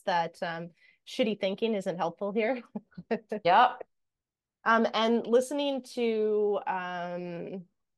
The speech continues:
Speaker 1: to meditations overnight, I'm often,
Speaker 2: Yeah.
Speaker 1: um, they will be filled. Any type of abundance meditation is filled with gratitude.
Speaker 2: Yes.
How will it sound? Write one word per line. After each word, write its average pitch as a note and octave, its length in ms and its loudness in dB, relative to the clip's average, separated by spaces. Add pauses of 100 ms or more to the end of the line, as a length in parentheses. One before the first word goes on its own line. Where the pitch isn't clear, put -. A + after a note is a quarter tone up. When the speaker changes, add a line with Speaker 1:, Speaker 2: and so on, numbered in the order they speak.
(140)
Speaker 1:
to A#3 140 4
meditations A#3 640 2
overnight, G3+ 600 0 (100)
I'm F3+ 380 -4
often, F#3 760 -2 (280)
Speaker 2:
Yeah. F#3 240 -2
Speaker 1:
um, G3 360 -12 (120)
they A#3 340 6
will A3 240 4
be A3 240 -2
filled. B3+ 640 2 (200)
Any F4 300 0
type E4 260 -4
of D#4 140 -6
abundance A#3+ 600 -2
meditation F3+ 560 -2
is F3 140 -4
filled G3 240 2
with G#3 140 -4
gratitude. F3 540 0 (1000)
Speaker 2:
Yes. E3 360 2